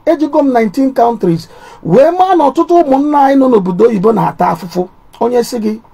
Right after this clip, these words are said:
eziokwu ka sị, jụọ m. Ọtụtụ ụmụnna anyị ndị n'obodo oyibo, asụrụkwa gị na ha niile na ọtụtụ na-ata afụfụ.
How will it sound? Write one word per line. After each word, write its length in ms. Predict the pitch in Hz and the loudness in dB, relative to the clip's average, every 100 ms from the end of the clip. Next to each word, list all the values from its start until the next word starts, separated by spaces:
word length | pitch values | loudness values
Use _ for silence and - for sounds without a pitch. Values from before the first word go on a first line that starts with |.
| _ - | _ -2
eziokwu 480 | 165 190 208 190 | 0 0 -2 -4
ka 180 | 165 147 | -6 -8
sị, 120 | - 160 | -8 -8
jụọ 240 | 139 202 | -2 -2
m. 100 | 202 180 - _ - - - _ _ _ _ _ _ - _ _ _ _ _ - _ _ _ _ _ _ _ _ - - - | -2 -8 -18 _ -20 -20 -20 _ _ _ _ _ _ -20 _ _ _ _ _ -20 _ _ _ _ _ _ _ _ -20 -14 -4
Ọtụtụ 320 | 262 370 403 427 | -2 -2 2 4
ụmụnna 320 | 349 359 349 | 4 4 2
anyị 140 | 330 | 2
ndị 100 | 330 | 2
n'obodo 400 | 311 277 220 214 254 | 2 2 2 2 2
oyibo, 420 | 226 175 226 - - - _ - | 2 0 -2 -2 -20 -20 _ -4
asụrụkwa 520 | 240 381 339 - 311 302 | -2 0 0 2 0 0
gị 80 | |
na 120 | 285 220 | 0 -2
ha 180 | 220 | 0
niile 300 | 285 294 254 | 0 0 0
na 100 | 240 175 - | -2 -2 -2
ọtụtụ 400 | 254 339 - 359 - | -2 -2 0 -2 0
na-ata 300 | 220 190 233 233 | -2 0 0 -2
afụfụ. 280 | 233 233 | -2 -6